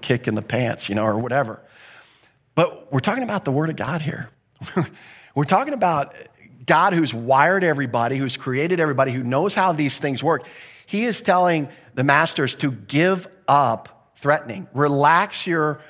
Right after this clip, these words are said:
approach. And the word threatening means to be a menace, or, or when you declare that you're gonna harm someone,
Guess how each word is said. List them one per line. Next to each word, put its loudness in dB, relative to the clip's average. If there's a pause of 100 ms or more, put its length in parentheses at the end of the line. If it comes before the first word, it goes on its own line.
(140)
approach. 0
And -2
the 2
word 2
threatening 0
means -2
to -4
be 0
a 0
menace, -2 (480)
or, 2
or 2
when 0
you -2
declare 2
that -4
you're 0
gonna 2
harm -2 (260)
someone, -2